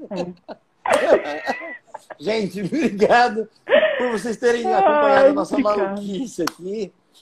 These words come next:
Speaker 2: Ah, esse papo
Speaker 1: E vocês todos que estão aí também são muito importantes pra nós,
Speaker 2: Exatamente.
Speaker 1: né?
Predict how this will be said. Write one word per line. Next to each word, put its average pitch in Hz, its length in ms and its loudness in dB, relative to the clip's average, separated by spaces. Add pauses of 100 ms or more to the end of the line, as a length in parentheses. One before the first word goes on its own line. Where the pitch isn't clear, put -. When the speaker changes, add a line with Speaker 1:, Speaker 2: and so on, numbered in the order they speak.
(180)
Speaker 2:
Ah, 151 340 -2 (1120)
esse 208 240 0
papo 226 200 6
Speaker 1:
E - 20 8
vocês 254 500 4
todos 294 260 8
que - 80 -10
estão 247 200 -2
aí 240 120 0
também 240 300 0
são 262 140 2
muito 240 400 4
importantes 240 560 0
pra 202 160 -2
nós, 175 340 2
Speaker 2:
Exatamente. 151 340 -2
Speaker 1:
né? 135 100 -4